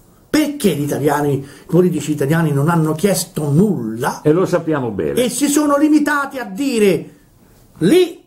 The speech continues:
Speaker 1: quando andavano praticamente alle riunioni comunitarie, hanno detto sì. Eh, poi quando venivano qui dicevano, "Ah, non è giusto che l'Europa", no, bisogna andare come organi della Comunità Europea e dire agli altri organi,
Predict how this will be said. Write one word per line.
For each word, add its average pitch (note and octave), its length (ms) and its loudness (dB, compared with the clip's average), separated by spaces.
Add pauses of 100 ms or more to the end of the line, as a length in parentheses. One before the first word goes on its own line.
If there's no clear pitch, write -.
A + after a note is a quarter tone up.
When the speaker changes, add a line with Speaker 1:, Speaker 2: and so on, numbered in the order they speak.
(120)
Speaker 1:
quando G3+ 240 0
andavano F#3+ 460 -2
praticamente D#3+ 480 0
alle C3+ 140 -2
riunioni D3 400 2
comunitarie, F#3 540 2
hanno B2+ 120 -2
detto B2+ 320 0
sì. G2+ 180 -8 (540)
Eh, A#3 300 -4 (260)
poi - 160 2
quando G#3 280 0
venivano D4+ 280 2
qui D#4+ 140 2
dicevano, E3+ 300 2
"Ah, C#4 180 2
non B3+ 120 0
è B3 60 4
giusto C4+ 440 0
che A#3 100 4
l'Europa", A3+ 560 2
no, G3 420 -2 (300)
bisogna G3+ 400 0
andare E3 420 0 (640)
come F3+ 260 2
organi A3 460 0
della B2+ 160 -10
Comunità C3+ 360 -4
Europea F4+ 400 0
e E3 180 0
dire C#3+ 340 2
agli G#2 180 -2
altri G3+ 340 -2
organi, A2+ 500 -2